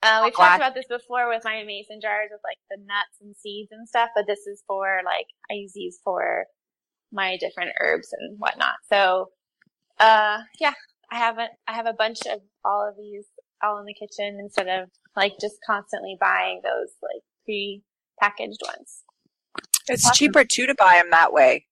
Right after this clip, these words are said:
Speaker 3: Way
Speaker 1: So
Speaker 3: cheaper.
Speaker 1: much cheaper,
Speaker 3: So
Speaker 1: yes.
Speaker 3: I bought salt today for twenty-three cents. Twenty-three
Speaker 1: Yes.
Speaker 3: cents! Yes, it's gonna last us for a while, too. Way cheaper to buy them in, in, in bulk than in those glass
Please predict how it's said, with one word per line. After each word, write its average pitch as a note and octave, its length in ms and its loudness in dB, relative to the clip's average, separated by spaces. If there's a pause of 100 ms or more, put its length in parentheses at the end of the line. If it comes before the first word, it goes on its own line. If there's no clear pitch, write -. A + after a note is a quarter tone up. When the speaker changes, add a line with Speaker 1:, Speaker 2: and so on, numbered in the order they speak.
(160)
Speaker 3:
Way A3 220 2
Speaker 1:
So C4 140 6
Speaker 3:
cheaper. C4+ 160 6
Speaker 1:
much C#4 340 0
cheaper, B3 420 -4 (120)
Speaker 3:
So - 120 -4
Speaker 1:
yes. A#3+ 320 6 (140)
Speaker 3:
I B3 120 10
bought D4 260 8
salt A#3 380 4
today C#4 300 4
for A3 160 -6
twenty-three A3 560 -2
cents. - 460 -2 (500)
Twenty-three C#5+ 340 8
Speaker 1:
Yes. C5+ 120 8
Speaker 3:
cents! C#5+ 320 8 (520)
Yes, B3 440 4
it's - 160 -10
gonna A3 160 2
last G3+ 220 2
us - 60 -14
for G3+ 120 2
a - 20 8
while, F#3 140 8
too. D3 240 -8
Way G3 200 2
cheaper D#3+ 280 -8
to D3+ 80 -2
buy C#3+ 220 4
them C#3 160 -8
in, C#3+ 140 -10 (240)
in, C#3 260 -10
in C#3+ 180 -20
bulk A#2+ 280 -4
than C3 120 -10
in B2+ 100 -12
those G#2+ 240 -6
glass - 640 0